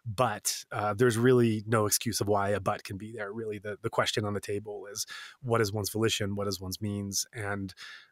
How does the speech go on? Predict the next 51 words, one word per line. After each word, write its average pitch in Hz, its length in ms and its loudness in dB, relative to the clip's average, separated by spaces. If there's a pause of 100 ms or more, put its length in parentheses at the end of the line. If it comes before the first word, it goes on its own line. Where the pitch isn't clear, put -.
uh, 104 320 2
and, 127 220 0
and 127 140 2
really 196 220 6
whatever 127 420 8
one 120 260 2
shows 107 280 2
up 107 120 0
for, - 340 -10
you 110 100 -16
know, 101 160 -4
I 104 80 -2
think 101 300 -8
that, 101 220 -6 (200)
that 110 180 -4
that's, - 480 -2
um, 104 460 -4
a-, - 220 -2
a-, - 120 -2
as 117 180 2
you, 120 200 6
I, 117 60 6
I 117 120 -2
like 120 180 4
the - 80 -12
point 123 220 2
that 113 80 -4
you 110 100 -2
made 107 140 2
earlier 107 300 2
in 101 80 2
this 104 120 -2
conversation 107 760 0
that, 107 320 -2 (640)
um, 104 440 0
that 120 100 2
it's - 140 0
really 139 180 6
just 117 240 4 (100)
looking, 117 400 0
I 120 40 0
don't 143 80 2
remember 117 180 4
how 110 100 4
you 98 120 2
said 104 260 2
it, 98 140 -8
but 107 100 -8
it's - 180 0 (160)
really 120 240 8
just, 107 280 2